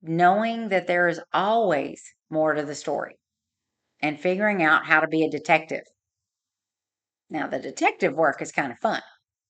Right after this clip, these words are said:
'cause sometimes you have to be a detective to come to the truth. So here recently, I had a seller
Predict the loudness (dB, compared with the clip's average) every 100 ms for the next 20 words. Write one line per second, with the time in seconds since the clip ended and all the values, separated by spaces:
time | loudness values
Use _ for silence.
0 | _ _ _ _ _ _ _ _ _ _
1 | _ _ _ _ _ _ _ _ 0 0
2 | 4 2 2 -8 -2 -2 0 4 4 4
3 | 6 6 6 0 0 2 2 2 -2 -4
4 | -4 -6 -8 _ _ _ _ _ _ _
5 | _ _ _ _ _ _ -2 2 2 0
6 | -8 _ _ _ _ _ _ 0 4 2
7 | 2 -2 0 -2 -2 -8 _ _ _ _
8 | _ _ _ _ -2 2 4 4 2 0
9 | 0 0 -2 0 2 2 0 -6 -8 -4
10 | -2 0 -2 -6